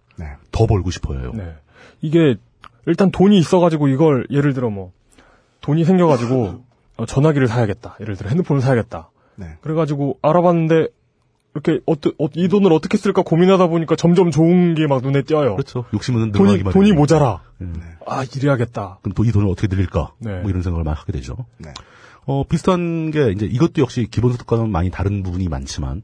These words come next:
Speaker 1: 네.
Speaker 2: 알래스카에서도 유사한 제도가 있습니다.
Speaker 1: 네.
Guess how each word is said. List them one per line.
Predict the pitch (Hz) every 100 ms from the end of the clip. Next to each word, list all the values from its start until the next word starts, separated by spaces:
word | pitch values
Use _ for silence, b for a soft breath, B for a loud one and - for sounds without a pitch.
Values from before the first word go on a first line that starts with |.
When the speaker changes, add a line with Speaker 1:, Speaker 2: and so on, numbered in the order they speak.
| _
Speaker 1:
네. | 92 B B -
Speaker 2:
알래스카에서도 | 104 151 - 143 127 110 101 95 90 120 - _ _ _ _ _ _
유사한 | 113 113 120 110
제도가 | 95 85
있습니다. | 73 - 69 58 - _
Speaker 1:
네. | -